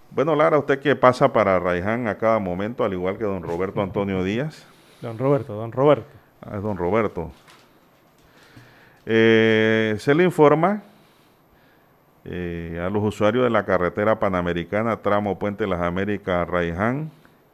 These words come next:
Speaker 1: que se estarán llevando a cabo durante el mes de diciembre, por dos veces a la semana, los trabajos de voladuras en horario de doce mediodía a dos de la tarde a la altura de la entrada de Cocolí,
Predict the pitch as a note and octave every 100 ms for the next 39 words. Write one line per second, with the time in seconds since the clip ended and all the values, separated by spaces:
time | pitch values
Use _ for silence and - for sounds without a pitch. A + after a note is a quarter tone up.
0 | _ _ _ _ _ - B2 D3 C3+ B2
1 | B2 A#2+ G2+ F#2+ G2 G#2 G2 F2+ G#2+ A2+
2 | A#2 A2+ G2 F#2+ F2+ F2 E2 F2+ E2+ G2+
3 | A2+ G#2+ F#2 - G#2+ A2 A#2+ D#3 - _
4 | _ _ - E2+ E2+ G2+ G#2+ A#2 - A2+
5 | A#2 A#2+ - C3 A2 A2 C3+ - _ _
6 | - _ - B2 C#3 C#3 A2 G#2+ A2 A#2
7 | G2+ F2+ F2+ F2 F2 A2+ C3 D3+ - -
8 | _ _ _ _ _ _ _ _ _ _
9 | _ _ _ _ C3 D#3 C#3 A#2 A#2+ B2
10 | A2 G2 C3 D#3 C#3+ B2 G2+ G2 A2 G#2+
11 | A2+ A2 G2+ F2 G#2+ G#2+ A2+ G2+ E2+ D#2+
12 | A2+ A2+ F#2 F2 D#2+ G2 G#2 G2 - F2+
13 | F2+ G#2 D#3+